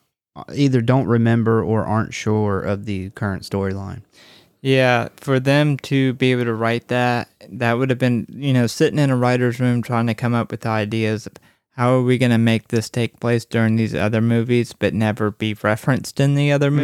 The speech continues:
Speaker 2: movies, and them taking it and making it, you know, about his,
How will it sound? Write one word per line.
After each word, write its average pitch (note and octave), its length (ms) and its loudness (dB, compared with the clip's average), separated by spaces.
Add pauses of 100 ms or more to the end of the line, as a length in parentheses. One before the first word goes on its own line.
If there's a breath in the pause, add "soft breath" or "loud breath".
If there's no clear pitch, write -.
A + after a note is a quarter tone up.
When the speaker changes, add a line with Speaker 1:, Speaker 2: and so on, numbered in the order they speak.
(140)
Speaker 2:
movies, B2 280 0 (440 loud breath)
and A#2+ 180 2
them A#2+ 160 4
taking A#2+ 400 0
it A#2 220 2
and A#2 120 -2
making A2+ 360 0
it, G#2+ 260 0
you B2 100 -2
know, G#2+ 220 0
about G2 320 0
his, A#2 400 -2